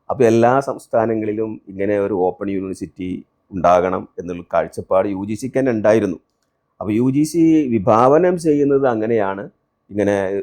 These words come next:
ഒരു പ്രൈവറ്റ് രൂപത്തിൽ പഠിക്കുന്നവരൊക്കെ അതിൽ എൻറോൾ ചെയ്യുക എന്നുള്ളതാണ്. അപ്പൊ അത്, ആ തീരുമാനം യു ജി സി അങ്ങനെ അത് മാൻഡേറ്ററി ആക്കിയിരുന്നില്ല. മാൻഡേറ്ററി ആക്കുന്നതിൻ്റെയൊക്കെ മുമ്പാണ്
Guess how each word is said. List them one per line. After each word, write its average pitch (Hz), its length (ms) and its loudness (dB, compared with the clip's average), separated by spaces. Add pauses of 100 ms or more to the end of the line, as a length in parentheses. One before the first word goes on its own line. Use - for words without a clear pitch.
ഒരു 101 180 -8
പ്രൈവറ്റ് 107 540 -2 (460)
രൂപത്തിൽ 104 360 -4 (160)
പഠിക്കുന്നവരൊക്കെ 92 680 -4
അതിൽ 90 300 -4
എൻറോൾ 90 340 -4
ചെയ്യുക 82 260 -4
എന്നുള്ളതാണ്. 78 460 -6 (600)
അപ്പൊ 92 260 2
അത്, 131 160 4
ആ 120 140 6
തീരുമാനം 165 600 2 (160)
യു 135 100 2
ജി 139 220 0
സി 156 140 -2 (220)
അങ്ങനെ 135 240 0 (200)
അത് 135 200 2
മാൻഡേറ്ററി 143 600 0 (260)
ആക്കിയിരുന്നില്ല. 135 560 0 (500)
മാൻഡേറ്ററി 135 500 -2 (100)
ആക്കുന്നതിൻ്റെയൊക്കെ 156 840 -4
മുമ്പാണ് 127 480 -2